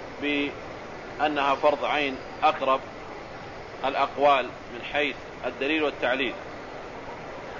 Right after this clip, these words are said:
لكن المؤلف يرى أنها مقدمة على غيرها من أنواع التطوع. ما هو الدليل على التقديم وعلى الآكدية هنا؟ يقولون: الدليل على هذا أن النبي صلى الله عليه وسلم فعلها وأمر بها،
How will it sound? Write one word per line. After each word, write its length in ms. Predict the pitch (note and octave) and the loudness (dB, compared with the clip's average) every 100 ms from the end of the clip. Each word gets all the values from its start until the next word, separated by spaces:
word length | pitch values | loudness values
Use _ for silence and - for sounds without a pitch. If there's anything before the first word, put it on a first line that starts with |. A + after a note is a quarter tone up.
| - - - - | -10 -10 -6 2
لكن 280 | D3 F3 E3 | 4 4 2
المؤلف 440 | D3 C#3+ E3+ D#3+ | 4 4 4 2
يرى 240 | D#3 D#3 D#3 | 4 4 4
أنها 220 | D#3 D3+ | 0 0
مقدمة 520 | C#3+ D#3+ D#3+ D3 C#3+ | 0 0 0 0 0
على 240 | B2 C#3+ | 2 2
غيرها 340 | C#3 D#3+ D3+ C#3 | 2 2 2 0
من 100 | C#3 | -2
أنواع 300 | C3+ D3+ C#3 | 0 2 2
التطوع. 520 | C#3 C3 C#3 A#2+ F#2+ - - - - - C3 | 0 0 0 0 -4 -6 -12 -12 -12 -8 0
ما 100 | F3 | 2
هو 160 | E3+ | 4
الدليل 280 | E3 D#3+ F3 | 4 2 2
على 180 | C#3+ D#3 | 2 2
التقديم 580 | D3+ D3+ - C#3+ D#3+ F3+ B2 | 2 -2 -4 0 0 0 -2
وعلى 180 | A2+ C#3+ | 0 2
الآكدية 580 | D3+ D3+ - C#3+ D3+ C3+ A2+ | 4 2 2 0 0 0 0
هنا؟ 260 | C#3 D#3 - - - - - - - - - - - - | 0 0 -2 -10 -12 -12 -12 -12 -12 -12 -12 -12 -8 0
يقولون: 640 | C#3+ D3 E3 E3+ E3+ E3 D3+ | 2 4 2 4 2 2 0
الدليل 420 | D#3 D3 D#3 E3 C3+ | -2 2 2 4 2
على 180 | C#3+ | 2
هذا 480 | C3+ D#3+ D#3+ D#3 D#3+ E3 | 2 4 6 4 2 0
أن 180 | E3 D#3+ | -2 -2
النبي 460 | C#3+ C#3+ D#3 D3 | 0 0 2 0
صلى 220 | C3+ C3 | 2 0
الله 360 | C3 D3+ D3+ B2+ | 4 4 4 4
عليه 280 | C3 C3+ B2+ | 2 0 0
وسلم 460 | A#2+ C#3 C#3+ D#3+ D#3+ - - - - - - - - - - - - - | -2 0 2 0 -2 -10 -12 -12 -12 -12 -12 -12 -12 -12 -12 -12 -12 0
فعلها 640 | D3+ D3+ D3+ D3+ F3 F3 F3 | 2 6 6 4 2 2 2
وأمر 500 | E3+ F3+ F3+ D#3+ C#3 | 2 2 2 4 4
بها، 300 | C3+ G#2 | 2 -4